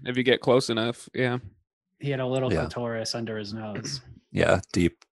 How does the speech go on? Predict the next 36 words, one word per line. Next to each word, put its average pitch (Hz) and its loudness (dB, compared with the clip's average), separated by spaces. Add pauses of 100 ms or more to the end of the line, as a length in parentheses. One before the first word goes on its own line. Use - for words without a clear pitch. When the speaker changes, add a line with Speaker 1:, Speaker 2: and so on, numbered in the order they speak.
Speaker 3:
deep 85 2
stash. - -2 (1160)
Speaker 1:
I, 151 8
I 147 10
also 160 10
wanted 147 10
to 139 8
bring 135 4
up 139 2
a, 123 6
um, 113 -2 (320)
I 123 2
want 135 4
to 123 4
nominate 127 4
a 120 4
name 120 0
change 156 2 (760)
for - 4
the 120 4
Speaker 3:
<laughs> 98 8
Okay. 127 8
Speaker 1:
podcast. 147 4
Speaker 3:
Okay, 85 4 (180)
good. 82 4 (260)
Speaker 2:
Shoot. 139 -2 (500)
Speaker 1:
Uh, - -4 (140)
uh, 127 2 (440)
Speaker 3:
Thank - -2
God. 160 2
Speaker 1:
three, 170 10 (260)
three 165 10
men 170 10
in 175 10
a 135 8
movie. 131 4